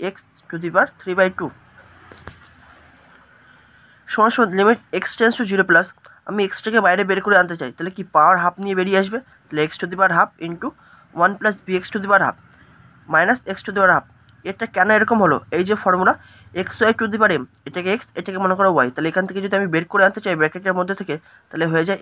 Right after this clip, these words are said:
x to the power m into y to the power m। তাই আমি এখান থেকে কি লিখতে পারি? x to the power half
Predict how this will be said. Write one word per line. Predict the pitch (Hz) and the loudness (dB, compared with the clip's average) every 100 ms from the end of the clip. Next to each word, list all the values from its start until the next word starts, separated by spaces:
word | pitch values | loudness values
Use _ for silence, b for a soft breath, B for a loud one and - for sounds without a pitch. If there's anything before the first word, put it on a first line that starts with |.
| 165 | -10
x | - | -12
to | 190 | -4
the | 190 | 0
power | 190 190 | 2 0
m | 202 | -4
into | 202 190 180 | -4 0 0
y | 185 | 0
to | 190 | 0
the | |
power | 190 190 | 0 0
m। | 277 b b _ | -4 b b _
তাই | - 165 | -4 -2
আমি | 180 170 | -2 -2
এখান | 185 | -4
থেকে | 180 190 | -4 -8
কি | 190 | -8
লিখতে | 185 190 | -8 -4
পারি? | 190 - 147 | -4 -4 -12
x | - | -12
to | 165 | -4
the | 170 | 0
power | 165 151 | 2 2
half | 170 | -2